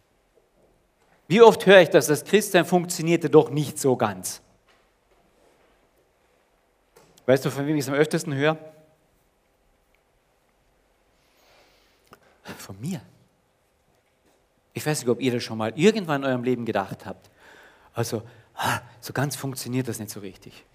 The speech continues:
diesem sieghaften Leben und, und, und anständige Gedanken immer haben und, und, und. Habt ihr das schon mal gehabt, solche Gedanken? Sie antworteten. Ah doch, ein paar nicken mit dem Kopf.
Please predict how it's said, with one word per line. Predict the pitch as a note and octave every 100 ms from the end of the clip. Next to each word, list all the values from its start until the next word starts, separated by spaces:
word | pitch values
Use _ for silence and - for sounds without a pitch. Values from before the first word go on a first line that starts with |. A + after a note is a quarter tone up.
| -
diesem | A2+ A2+
sieghaften | G#2 D3+ - A#2+ G#2+ -
Leben | A#2 D3+ B2+ A#2+
und, | A2 G#2+ - - - -
und, | A#2+ A2
und | A#2 A2+
anständige | B2 A2+ - A#2 A2+
Gedanken | A#2+ G3 D3+ - C#3
immer | C3+ B2 A2+
haben | A#2 A2+ A#2+
und, | B2+ A#2
und, | C3 G#2+
und. | G#2+ F#2+ - _ _ _ _ _ _ _ _ _ _ _ _ _ _ _ -
Habt | C3+ F3+
ihr |
das | E3+
schon | E3+
mal | D#3
gehabt, | C3 E3+ -
solche | F3+
Gedanken? | E3+ E3 E3+ F#3 F3+ E3+ - _ _ _ _ _ _ _ _ _ _ _ _ _ _ _ _ _
Sie | - -
antworteten. | A2+ A#2+ - A#2 A#2 - A2+ - _ _ _ _ _ _ _ _ _ _ - -
Ah |
doch, | D3 C#3+ - - - - -
ein | C3
paar | F3 F#3
nicken | G3+ E3+
mit | E3+ E3
dem | D3+
Kopf. | E3+ C#3 -